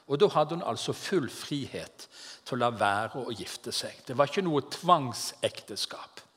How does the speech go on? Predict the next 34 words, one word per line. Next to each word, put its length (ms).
Men 160
hvis 160
hun 160
tok 240
glasset 380
og 80
drakk, 340
så 140
hadde 100
hun 100
sagt, 380
«Ok, 160
jeg 120
vil 140
ha 160
han.» 160
Det 80
er 60
som 140
regel 280
damene 420
som 140
bestemmer, 420
er 80
det 120
ikke 180
det? 60
Sant? 320
«Jeg 160
vil 80
ha 220
han.» 160
Og 160
da 140